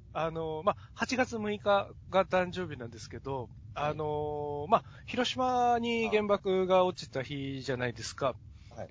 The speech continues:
Speaker 1: だ、なんかこう、ちっちゃい頃から、
Speaker 2: うん。
Speaker 1: あの、朝起きてテレビとかニュース見ると、こう、みんな、
Speaker 2: はい。
Speaker 1: こう、悲しそうな顔とか、何か大切なことを言っているな、みたいな、
Speaker 2: うん。うん。
Speaker 1: あの、誕生日だ、ウェイって、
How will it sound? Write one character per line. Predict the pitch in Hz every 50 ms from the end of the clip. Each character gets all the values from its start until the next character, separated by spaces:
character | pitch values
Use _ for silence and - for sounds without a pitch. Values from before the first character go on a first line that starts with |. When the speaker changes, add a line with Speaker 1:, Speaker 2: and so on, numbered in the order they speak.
| - -
Speaker 1:
だ、 | 208 214
な | 240
ん | 226
か | 196 165
こ | - 160 147 143
う、 | 147 156
ち | - - 202
っ |
ち | - - 339
ゃ |
い | 294
頃 | - - 170 - -
か | - 123
ら、 | 135 143 139 135 127 - - - - - - -
Speaker 2:
う | -
ん。 |
Speaker 1:
あ | 147 151 143
の、 | 143 143 139 135 135 135 135 135 139 139 147 -
朝 | 247 226 247 196 170
起 | - - -
き |
て | - 131 120 - - - -
テ | - 165
レ | 147 139
ビ | 123 127 120 107 - - - - - - -
と | - -
か | 123
ニ | 123 139
ュ | 139
ー | 120
ス | 104
見 | 127 127 127
る | - -
と、 | - - 233 214 175 147 -
こ | 165 156
う、 |
み | 151 160 180
ん | 185
な、 | 196 196
Speaker 2:
は | 196 190 190
い。 | - -
Speaker 1:
こ | 196 185 185 -
う、 | - - - 196
悲 | 196 196
し | -
そ | - 214 202 196 190 190
う | 190
な | 190 196 185
顔 | - 190 175 175
と | 170 190 175
か、 | - 151 147 143 131 127
何 | 156 165 151
か | - 135
大 | - 160 165
切 | 156 165 - 180
な | 175 175
こ | 170 180
と | - 175 143
を |
言 | 113 117
っ | 120
て | - - 135
い | 117 117
る | 123 117
な、 | 123 113
み | 113 107
た | - 113
い | 104 107
な、 | 120 123 120 110 104 - - - - - - - - -
Speaker 2:
う | -
ん。 | -
う |
ん。 | - - - - - -
Speaker 1:
あ | 139 135
の、 | 135 135 131 127 127 123 - - -
誕 | - 190 196
生 | 190 208
日 | 190 180
だ、 | - 160
ウ | 147 156
ェ | 156 151
イ | 147
っ | -
て、 | - - 127 117 117